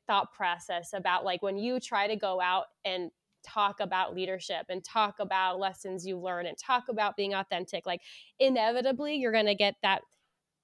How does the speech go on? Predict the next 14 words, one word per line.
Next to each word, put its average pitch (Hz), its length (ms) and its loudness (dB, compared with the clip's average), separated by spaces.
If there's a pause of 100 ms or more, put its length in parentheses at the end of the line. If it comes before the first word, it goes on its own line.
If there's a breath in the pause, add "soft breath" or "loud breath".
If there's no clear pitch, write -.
(200)
resistance. 202 720 -2
And 240 160 2
most 285 240 2
of 311 80 0
the 302 80 -2
times, 262 240 0
you 294 80 -2
know, 190 100 0
of 185 140 -8
course, 190 240 -6
it's 202 160 -12
from 214 360 -2 (720)
nameless, 226 920 2
anonymous, 202 960 -4